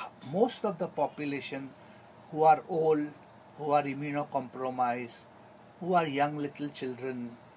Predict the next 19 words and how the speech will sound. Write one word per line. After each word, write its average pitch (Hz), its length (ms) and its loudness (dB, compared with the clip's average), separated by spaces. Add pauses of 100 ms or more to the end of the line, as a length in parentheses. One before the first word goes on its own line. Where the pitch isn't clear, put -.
(440)
whose 170 160 -4
immune 160 320 -2
system 170 420 -4
is 143 200 -8
not 156 320 4
yet 147 220 -2
working 131 400 -6
very 127 320 -4
efficiently, 120 800 -8 (800)
these 311 300 0
are 294 100 8
the 240 120 2
people 175 540 -4
who 160 100 -10
will 160 420 -8
be 143 200 -6 (1000)
highly 170 480 0 (100)
prone 151 400 -2 (140)
to 127 320 -4